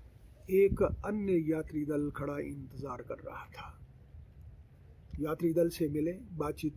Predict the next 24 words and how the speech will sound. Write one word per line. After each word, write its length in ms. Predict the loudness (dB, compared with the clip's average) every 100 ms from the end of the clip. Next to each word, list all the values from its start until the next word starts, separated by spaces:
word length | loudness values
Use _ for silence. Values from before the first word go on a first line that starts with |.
| -6
हुई, 260 | -6 -8 -12 -10
उन्होंने 520 | -8 -4 -2 -2 -4 -16 -20 -20 -20 -20 -20 -20 -8
चाय 200 | -8 -4
भी 160 | -4
पिलाई, 360 | 0 0 0 -6 -16 -20 -20 -20 -20 -20 -16 -8
आगे 200 | -8 -8
के 120 | -6
बारे 200 | -4 -2
में 140 | -2 0
भी 120 | 2
बताया 380 | 0 0 -2 -4
कि 140 | -6
किस 240 | -2 -2
तरह 200 | 0 -2
से 180 | -2 -4
इस 320 | -6 -6 -12 -2
पूरी 260 | -2 0 -4
यात्रा 300 | -4 -6 -4
को 160 | -4
आगे 280 | -4 -6 -10
क-, 140 | -10
पूरा 320 | -10 -2 -2 -2
करना 300 | -4 -4 -2
है। 240 | -2 -2